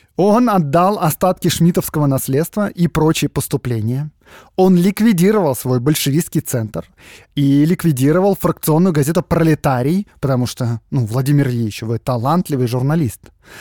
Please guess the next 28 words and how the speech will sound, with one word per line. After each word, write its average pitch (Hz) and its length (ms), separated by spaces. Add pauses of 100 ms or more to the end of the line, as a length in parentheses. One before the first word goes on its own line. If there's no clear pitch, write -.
(180)
Ну 302 80
вот 294 140
у - 20
нас 208 280
есть 214 280
официальная 143 600
газета 113 300
партии, 233 460
газета 117 340
«Социал-демократ». 131 1300 (340)
Пишите 240 320
статьи 165 380
туда, 151 600 (160)
используйте 185 640
свой 151 280
талант 147 560
на 143 240
благо 147 520
родной 139 300
партии. 170 680 (720)
В 143 120
итоге 143 500 (440)
Ленин 180 400
потерял 113 600
почти 160 380
все 156 400
свои 147 320
ресурсы. 104 720